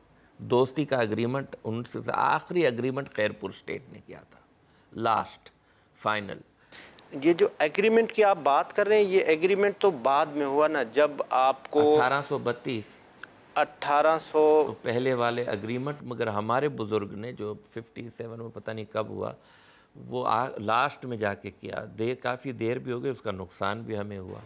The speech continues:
Speaker 2: अच्छा, उस एग्रीमेंट्स के terms and conditions क्या थे?
Speaker 1: Terms and conditions thirty-two, the eternal friendship, उस पे अंग्रेज़ फिर गए, थर्ट-, अठारह सौ थर्टी टू में, और सखर ले लिया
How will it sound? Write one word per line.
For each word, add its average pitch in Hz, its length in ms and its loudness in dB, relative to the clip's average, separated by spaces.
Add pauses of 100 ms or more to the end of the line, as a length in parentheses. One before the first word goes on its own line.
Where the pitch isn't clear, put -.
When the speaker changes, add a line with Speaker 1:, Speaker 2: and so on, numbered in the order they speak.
(120)
Speaker 2:
अच्छा, 156 240 2
उस 175 260 4
एग्रीमेंट्स 185 600 2
के 196 120 2
terms 185 360 2
and 190 120 0
conditions 190 460 -2
क्या 180 200 0
थे? - 340 -14 (1080)
Speaker 1:
Terms 160 300 4
and 156 240 -2
conditions 135 460 -2 (300)
thirty-two, 131 480 0
the - 160 -2
eternal 131 480 4
friendship, 104 480 -2 (800)
उस 127 160 0
पे 135 120 0
अंग्रेज़ 101 420 0
फिर 92 240 -4
गए, - 220 -8 (120)
थर्ट-, 104 160 0
अठारह 110 480 -2
सौ 107 120 -2
थर्टी 95 380 -2
टू 80 200 -12
में, - 160 -14 (840)
और 110 220 2
सखर 117 480 -2
ले 107 200 2
लिया 107 440 -2